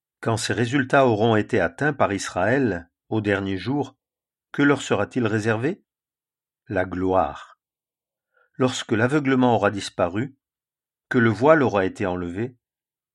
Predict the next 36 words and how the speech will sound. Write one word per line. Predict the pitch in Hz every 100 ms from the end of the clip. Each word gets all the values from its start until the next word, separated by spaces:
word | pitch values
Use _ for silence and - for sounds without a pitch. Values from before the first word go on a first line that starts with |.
| _ _
quand | - 117
les | 110
cœurs | 113 170
du | 156
résidu | 147 139 120 123 123
se | - 113
seront | - 107 101
tournés | 92 170 151 143
vers | 107 101
l'Éternel, | 95 92 87 104 127 117 _ _ _ _ _ _ _ -
alors | 127 117 117 113
les | 101 92
rayons | 110 120 139
du | 104
soleil | - 131 151 127
de | 110
justice | 95 90 - 147 139 104
resplendiront | 95 156 - 127 123 107 101 110 110
avec | 101 101
une | 107 87
puissance | - 127 - 143 127 -
de | 90
guérison, | 92 110 107 92 90 113 - _ _ _ _ 110
de | 95
rétablissement | 90 110 - 120 104 - - 139
et | 131
de | 95 90
salut | - 104 104 139 - _ _ _ _ _ _
sur | - - 107
un | 98
pauvre | - 147 127 113
peuple | 117 120 117 -
affligé | 120 113 120 98 104 139 -
et |
vraiment | 98 92 123 117 101
repentant. | 82 85 87 76 85 78